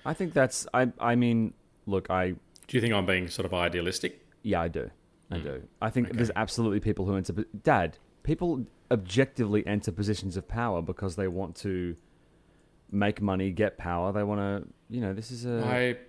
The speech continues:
Speaker 2: I, I kind of understand that, Paul, but I think in the beginning you need a certain,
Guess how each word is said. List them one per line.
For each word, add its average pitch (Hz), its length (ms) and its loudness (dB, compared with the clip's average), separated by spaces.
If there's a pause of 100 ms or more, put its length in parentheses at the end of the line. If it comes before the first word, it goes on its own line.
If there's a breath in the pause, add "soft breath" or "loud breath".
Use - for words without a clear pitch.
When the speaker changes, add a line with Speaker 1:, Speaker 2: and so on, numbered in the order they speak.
Speaker 2:
I, - 60 -4
I 117 60 -6
kind 151 360 -4
of 160 60 -2
understand 117 480 0
that, 107 160 -2
Paul, 110 160 0
but 113 260 -4 (480)
I 107 100 -10
think 160 280 -6
in 143 80 -2
the 120 80 0
beginning 107 440 2
you 101 140 0
need 95 240 2
a 92 40 -4
certain, 92 600 -2